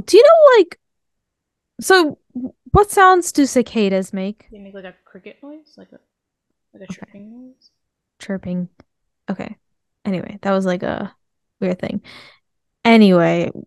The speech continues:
Speaker 1: well, the reason why I ask about cicadas is that I'm going to be covering this internet mystery, so a little different from our other stories, but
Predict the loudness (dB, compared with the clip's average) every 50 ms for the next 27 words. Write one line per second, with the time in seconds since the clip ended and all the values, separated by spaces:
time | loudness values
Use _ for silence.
0 | _ _ _ _ _ _ 2 4 6 6 6 4 2 2 4 6 8 8 8 8
1 | 8 6 6 6 6 4 2 2 4 4 4 2 2 -2 -4 -4 -2 -2 -4 -6
2 | -10 -14 -10 -8 -6 -4 -2 -2 0 -2 -2 -4 -6 -8 -6 -4 -4 -2 -2 0
3 | 0 0 2 0 0 0 0 0 0 0 0 -2 -4 -6 -4 -4 -4 -2 -2 -2
4 | -2 -2 -2 -2 -2 -4 -4 -6 _ _ _ _ _ _ _ _ _ _ _ -2
5 | -2 -2 -2 -2 0 2 2 2 4 4 4 4 4 2 0 -2 -2 -2 -2 -4
6 | -6 -6 -4 -2 -2 -2 -4 -2 -2 -2 0 0 2 2 2 4 4 2 2 2
7 | 0 0 0 0 0 -2 -2 -4 -8 _ _ _ _ _ -2 -2 0 0 0 -2
8 | -4 -4 -6 -4 -4 -4 -6 -6 -6 -6 -4 -2 -2 -2 -2 -4 -4 -6 -6 -8
9 | -4 -4 -4 -4